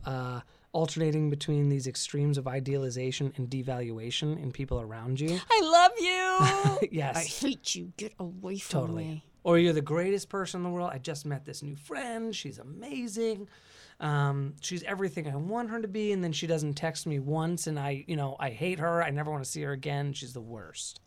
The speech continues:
Speaker 2: Mm-hmm.
Speaker 1: That idea of, like, putting somebody on a pedestal and then knocking them all the way down. Um, it's, it's much easier to see that with poor coping skills, w-, somebody being all good or all bad,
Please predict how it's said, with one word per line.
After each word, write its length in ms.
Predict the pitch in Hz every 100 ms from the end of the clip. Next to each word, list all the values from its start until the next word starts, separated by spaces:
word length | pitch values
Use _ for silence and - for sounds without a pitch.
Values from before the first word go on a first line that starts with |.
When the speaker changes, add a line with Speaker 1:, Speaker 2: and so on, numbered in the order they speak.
| -
Speaker 2:
Mm-hmm. 320 | 170 185 208 220
Speaker 1:
That 200 | 165 165
idea 440 | 151 143 151 143
of, 120 | 131
like, 260 | 143 139 - - - -
putting 260 | 185 175
somebody 260 | 143 170 156
on 80 | 143
a 60 |
pedestal 640 | - 170 165 151 190 175
and 120 | 160 147
then 200 | 139 143
knocking 400 | 139 143 143 131
them 120 | 123
all 160 | 117
the 60 | 117
way 140 | 113 101
down. 400 | 107 107 95 87 - 156 - -
Um, 400 | 139 127 123 123 - - - - - - -
it's, 160 | 147
it's 240 | - 147 156
much 340 | 170 190 - 214
easier 640 | 226 190 170 151 143 143 - - - - -
to 100 | 143
see 460 | - - 269 285
that 420 | 147 90 87 - -
with 260 | 147 143 147
poor 200 | 160 147
coping 360 | 143 135 131 131
skills, 520 | - 135 135 135 147 - _
w-, 140 | 156 -
somebody 340 | 139 170 165 147
being 220 | 151 147
all 220 | 160 165 151
good 240 | 160 147
or 180 | 139 139
all 160 | 135 127
bad, 420 | 165 170 147